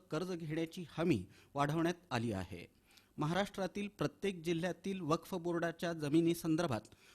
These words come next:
अडीअडचणी सोडवण्यासाठी राज्य सरकार प्रयत्नशील आहे. तसंच अल्पसंख्याक समाजातील मुलामुलींच्या शिक्षणासाठी विविध योजनांमधून लाभ देण्याचं काम राज्य सरकार करत आहे.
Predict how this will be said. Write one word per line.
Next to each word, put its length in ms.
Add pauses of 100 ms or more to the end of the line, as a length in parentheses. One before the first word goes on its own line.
अडीअडचणी 580
सोडवण्यासाठी 800 (300)
राज्य 260
सरकार 400
प्रयत्नशील 680
आहे. 220 (400)
तसंच 420
अल्पसंख्याक 800
समाजातील 680 (320)
मुलामुलींच्या 800
शिक्षणासाठी 760 (300)
विविध 340
योजनांमधून 920
लाभ 260
देण्याचं 480
काम 360 (280)
राज्य 260
सरकार 360
करत 320
आहे. 260